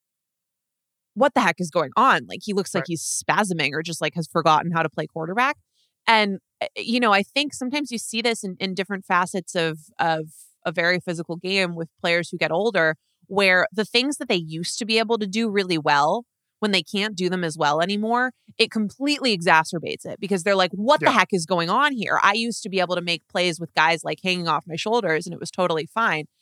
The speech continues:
Speaker 1: And the fact that he can't do that, I don't think that he has learned
Speaker 2: I
Speaker 1: to compensate for it.
Speaker 2: I
Speaker 1: So
Speaker 2: think
Speaker 1: it
Speaker 2: Craig
Speaker 1: is
Speaker 2: Horlbeck,
Speaker 1: a
Speaker 2: our buddy Craig Horlbeck, uh, made the comparison, like, he's like the grandpa that says he can still drive.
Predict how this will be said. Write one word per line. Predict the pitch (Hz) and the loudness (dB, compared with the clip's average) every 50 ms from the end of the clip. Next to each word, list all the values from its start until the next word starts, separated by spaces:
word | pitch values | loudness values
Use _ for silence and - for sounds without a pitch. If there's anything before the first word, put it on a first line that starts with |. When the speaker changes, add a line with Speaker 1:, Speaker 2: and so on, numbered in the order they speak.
| _ _ _ _ | _ _ _ _
Speaker 1:
And | - 214 202 | 0 2 2
the | 196 | 2
fact | - - 208 208 214 | 6 6 6 6 6
that | - 214 185 | 2 -4 -6
he | 208 165 | -6 -10
can't | - - 202 185 151 139 147 | -6 -2 0 0 0 -2 -2
do | - 156 165 | -4 -2 2
that, | 196 214 226 240 233 - | 4 4 4 4 4 4
I | 185 180 | 4 4
don't | 196 208 214 - - | 4 2 0 -4 -8
think | _ 208 196 190 - | _ -6 -6 -4 -4
that | 185 165 | -6 -6
he | 165 190 175 | -4 -4 -4
has | 170 165 156 - | -2 -4 -6 -6
learned | 165 151 165 165 160 175 170 170 165 147 180 | -8 -8 -6 -6 -6 -6 -8 -8 -10 -6 -4
Speaker 2:
I | 170 165 - _ _ _ _ _ _ _ _ _ _ _ _ _ _ _ _ _ | -4 -4 -4 _ _ _ _ _ _ _ _ _ _ _ _ _ _ _ _ _
Speaker 1:
to | - - 190 | -4 -4 -4
compensate | - - - 233 240 220 - 185 160 156 - - - 101 - - _ - | -4 0 0 0 0 2 0 -4 -4 -6 -6 -6 -6 -6 -6 -10 _ -8
for | - - 107 95 | -4 -2 0 0
it. | 65 67 - - | 0 -2 0 2
Speaker 2:
I | - 170 | 2 6
Speaker 1:
So | 180 | 6
Speaker 2:
think | 233 - 180 | 8 6 6
Speaker 1:
it | - | 6
Speaker 2:
Craig | 175 175 180 | 6 6 4
Speaker 1:
is | 156 | 6
Speaker 2:
Horlbeck, | 185 202 202 202 165 165 180 160 160 165 | 4 6 6 6 8 6 6 6 6 2
Speaker 1:
a | 156 - _ _ _ _ _ _ _ _ _ _ _ _ _ _ | -2 -10 _ _ _ _ _ _ _ _ _ _ _ _ _ _
Speaker 2:
our | 175 160 | 0 4
buddy | 135 196 208 220 | 6 6 4 6
Craig | - 220 214 180 | 6 4 4 4
Horlbeck, | 151 196 196 185 156 170 156 143 - _ _ - | 4 4 4 6 6 4 4 4 2 _ _ -2
uh, | 160 151 147 143 | 0 0 0 0
made | 143 143 147 147 135 | -2 -2 -2 -2 -2
the | 143 | -6
comparison, | - - 127 - 135 131 127 123 - - 131 123 120 117 117 - _ | -8 -8 -8 -4 -2 -2 -2 -2 -6 -10 -10 -10 -10 -14 -18 -16 _
like, | 135 123 117 113 - _ _ _ _ _ _ _ _ _ _ _ _ _ _ _ _ _ _ _ _ | -4 -4 -4 -4 -8 _ _ _ _ _ _ _ _ _ _ _ _ _ _ _ _ _ _ _ _
he's | - 139 131 143 139 - | -8 -4 -4 -4 -2 -2
like | 151 131 - | -4 -4 -4
the | - | -8
grandpa | 139 - 135 131 135 131 151 151 147 | -6 -2 -2 -2 0 0 0 0 0
that | 139 127 - | -2 -4 -6
says | - 143 131 120 | -6 -6 -4 -4
he | 123 | -6
can | - 127 117 | -8 -8 -10
still | - - 127 | -6 -8 -8
drive. | 117 - 120 117 120 135 143 - - | -4 -2 -2 0 0 -2 -2 -6 -12